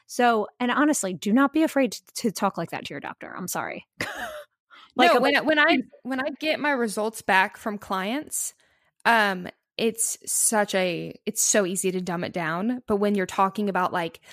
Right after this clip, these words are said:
Speaker 2: like, this episode's honestly hard to do because there's so much I wanna say and so much I wanna go over. But it's like I'm talking to the general population. So it's more of just, like, an advocating, uh,
Speaker 1: Yes.
Speaker 2: episode, I would say. Um,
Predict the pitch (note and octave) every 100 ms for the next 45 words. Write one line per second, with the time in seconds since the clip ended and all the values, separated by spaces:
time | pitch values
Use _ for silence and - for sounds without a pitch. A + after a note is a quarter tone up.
0 | - C4 C4+ C#4+ B3+ B3 A3+ G3+ F#3+ G3
1 | G3+ F#3+ D#3 F#3+ F#3+ F#3 F#3 G3+ G3+ G#3
2 | G3 F#3 - G#3 G3+ G3 F#3+ F#3 F3+ -
3 | F3+ F#3 F#3+ - F#3+ F#3+ F#3 F3+ F3+ F3
4 | E3 E3 G#3 D4+ E4+ - - A#3 B3 -
5 | G#3+ - G3+ G3+ G3 - A#3 G#3 G#3 G3
6 | F#3+ F#3 F#3+ G3+ F#3+ F#3 F3 - F#3+ F3+
7 | F3 E3+ E3+ F3 - G3 F#3 G#3+ A3+ A#3
8 | G#3 G3 - G3 F#3 F3+ F3+ F#3 F#3 F3+
9 | - F#3 F3 F3 E3+ E3+ _ _ _ _
10 | - E3+ D#3 E3+ - - G3+ B3 - D4+
11 | D4+ D4+ D4 - E4 F4+ F#4+ - A3 G#3
12 | F#3+ F#3